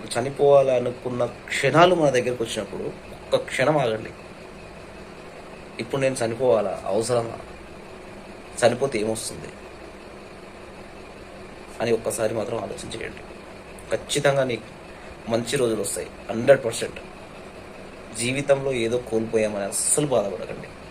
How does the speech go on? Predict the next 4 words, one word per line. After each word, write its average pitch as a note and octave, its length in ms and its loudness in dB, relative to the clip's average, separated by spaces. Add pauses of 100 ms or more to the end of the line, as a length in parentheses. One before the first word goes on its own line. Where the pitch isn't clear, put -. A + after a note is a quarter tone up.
(1080)
హండ్రెడ్ C#3+ 480 4
పర్సెంట్ A2+ 360 2
మీకు F#2+ 200 -8 (1120)
బాగుంటుంది. A2+ 440 2